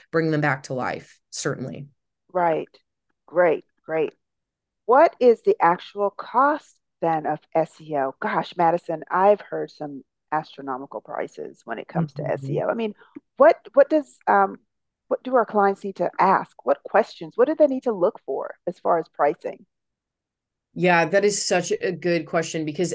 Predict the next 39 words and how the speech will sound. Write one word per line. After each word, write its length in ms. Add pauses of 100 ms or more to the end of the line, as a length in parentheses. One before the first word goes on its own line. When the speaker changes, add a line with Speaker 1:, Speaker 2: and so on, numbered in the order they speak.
Speaker 1:
S 200
E 160
O 400 (280)
can, 500 (400)
the 220
scope 480
wise, 360
it 100
could 140
be 140
insane. 520
I 40
mean, 160
somebody 320
could 140
be 120
recommending 880
ten 580 (340)
blog 260
posts 260
a 40
month, 300
which 140
of 140
course 380
is 80
going 160
to 60
be 100
very 320
expensive 560
'cause 180
you 80
need 180
to 80
hire 280
a 20
writer 480
and 260